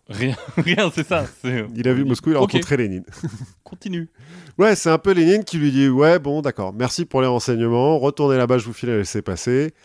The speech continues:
Speaker 2: faites ce que vous pouvez contre les Allemands, euh, on va voir. »
Speaker 1: C'est très intéressant ce que vous faites, on va vous rappeler.
Speaker 2: <laughs> Ouais, c'est ça, c'est ça, on vous rappellera. Laissez votre carte, là. Et donc, septembre dix-huit, il retourne à Ouliapolé, et avec, euh, donc, le petit groupe de gardes noirs, il faut savoir que la garde noire, c'est vraiment des petits groupes, hein, c'est des petites cellules.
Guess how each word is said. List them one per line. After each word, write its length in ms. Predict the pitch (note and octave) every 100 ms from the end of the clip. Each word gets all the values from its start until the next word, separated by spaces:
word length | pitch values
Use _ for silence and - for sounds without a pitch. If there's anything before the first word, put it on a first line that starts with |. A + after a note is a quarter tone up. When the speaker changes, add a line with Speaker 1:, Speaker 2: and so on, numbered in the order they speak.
| _ _ _ _ _
Speaker 2:
faites 200 | - C#3
ce 20 | -
que 80 |
vous 120 | B2 A2
pouvez 260 | G#2+ A#2
contre 200 | A2 -
les 120 | G#2
Allemands, 520 | G2 G2+ A2 B2+ C#3+ A#2
euh, 260 | F#2 F#2 F2+ -
on 100 | A2
va 80 | G2+
voir. » 180 | F2 -
Speaker 1:
C'est 200 | _ B2
très 200 | - C#3+
intéressant 380 | C#3+ C3 A#2 C#3+
ce 80 | C3+
que 80 | B2+
vous 140 | A#2
faites, 240 | G#2+ C#3+ C3+
on 60 |
va 100 | A2+
vous 100 | A#2
rappeler. 300 | A2 - F#2 -
Speaker 2:
<laughs> 40 |
Ouais, 320 | A2+ G#2 D3
c'est 160 | E3+ B2+
ça, 140 | - - G#3+ E3 -
c'est 100 | D#3
ça, 140 | A#2+
on 60 | A2+
vous 60 | A#2
rappellera. 320 | G#2+ F#2 F2+ C#3+ C3+
Laissez 240 | C#3 C3+ D3+
votre 160 | B2+
carte, 260 | C3 D3 -
là. 160 | A#2+ D3+ _ _ _ -
Et 80 | D3
donc, 140 | F#3
septembre 360 | - G3+ F3+ D#3+
dix-huit, 440 | C3 C#3+ A#3+ - _ _ -
il 100 | D3
retourne 340 | D#3+ F#3+ G#3 E3+
à 80 |
Ouliapolé, 580 | C#3 B2+ B2 A#2 B2 A3+ - _
et 260 | D3 E3 F3
avec, 380 | D3+ D3 D3+ C3+
euh, 80 | A#2+
donc, 180 | A#2+
le 80 | B2+
petit 140 | - D#3+
groupe 160 | F3
de 80 | D3
gardes 240 | B2+ B2 B2
noirs, 240 | G3 F#3+
il 60 | C#3
faut 100 | C3+
savoir 240 | D#3+ G3+
que 60 | D#3
la 80 |
garde 180 | B2 G#2+
noire, 220 | B2+ G3
c'est 80 | -
vraiment 180 | A2 E3
des 80 | C#3+
petits 200 | - E3
groupes, 200 | F3+ -
hein, 80 | G#2+
c'est 140 | G#2+
des 60 | G2+
petites 200 | E3 -
cellules. 360 | D#3+ C#3 G2+